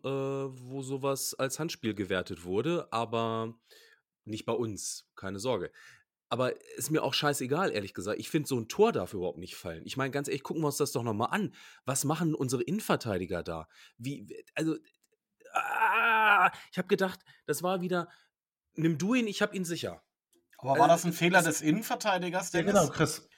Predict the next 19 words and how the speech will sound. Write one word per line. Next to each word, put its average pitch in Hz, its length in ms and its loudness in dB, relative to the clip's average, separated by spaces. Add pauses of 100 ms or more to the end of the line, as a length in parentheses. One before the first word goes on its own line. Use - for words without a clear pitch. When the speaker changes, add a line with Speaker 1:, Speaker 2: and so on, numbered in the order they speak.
(180)
Speaker 3:
Genau, 156 160 0
Speaker 2:
Also 165 180 2
Speaker 3:
genau, 170 160 2
Chris. - 400 -4 (160)
Na, 196 100 6
Chris, 233 260 0
gr-, 156 240 -6
grätsch 202 320 -2
rein 180 260 4
und 185 120 -2
sag 190 200 0
jetzt - 260 -6
kurz 208 220 -2
noch 190 80 -6
mal 185 140 2
deine 185 260 2
Analyse, 107 300 2
Speaker 2:
Also 101 140 0
Speaker 3:
ja? - 220 0